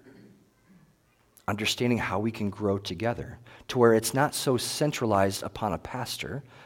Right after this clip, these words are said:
but instead centralized on Jesus, to where we are united in using our gifts to glorify and praise him rather than focus on one person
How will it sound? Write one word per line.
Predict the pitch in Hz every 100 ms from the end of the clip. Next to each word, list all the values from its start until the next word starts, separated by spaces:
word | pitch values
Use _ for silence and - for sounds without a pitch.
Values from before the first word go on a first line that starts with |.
| -
but | 117
instead | 107 - 139 127
centralized | - 131 123 120 110 104 - -
on | 90
Jesus, | 90 107 101 - - - - _ - - -
to | 139
where | 127
we | 123 123
are | 110
united | 104 107 110 143 139
in | 117 107
using | 131 156 143
our | 110
gifts | 90 123 120 - - - -
to | 107
glorify | 127 135 127 120
and | 110 98
praise | - 113 107 95
him | - 143 87 101 - -
rather | 117 131
than | 120 117
focus | 110 131 131 120 -
on | 113 104
one | 110 113 113 110 - _
person | - 120 - 117 -